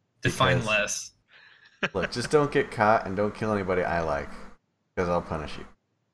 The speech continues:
Speaker 1: Can I ask for a list of people he likes? <laughs>
Speaker 2: Uh, just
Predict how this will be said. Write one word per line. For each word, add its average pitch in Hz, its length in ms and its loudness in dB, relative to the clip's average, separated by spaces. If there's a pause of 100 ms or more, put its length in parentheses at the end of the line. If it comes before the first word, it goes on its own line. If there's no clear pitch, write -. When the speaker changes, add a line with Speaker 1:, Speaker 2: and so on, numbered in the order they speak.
(1200)
Speaker 1:
Can 127 160 0
I 131 80 2
ask 135 280 2
for 135 140 0
a 123 80 2
list 123 300 -2
of - 100 -8
people 127 240 0
he 127 100 0
likes? 117 500 0
<laughs> - 40 -16 (1700)
Speaker 2:
Uh, 95 320 2 (120)
just 110 360 0